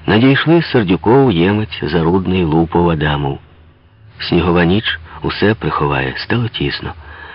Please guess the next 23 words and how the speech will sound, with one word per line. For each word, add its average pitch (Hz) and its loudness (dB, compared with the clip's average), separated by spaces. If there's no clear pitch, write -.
Виявляється, 139 4
усі 143 4
знають 127 2
про 120 0
мої 113 4
десять 107 2
днів 104 0
життя 98 0
і 104 4
про 85 -2
наш 85 0
план, 85 -2
і - 4
всі - 2
розуміють, 117 4
що - 0
коли 104 2
завтра, 120 2
післязавтра 87 -2
ми 90 2
не 90 2
зважимось, 120 0
нас 104 -2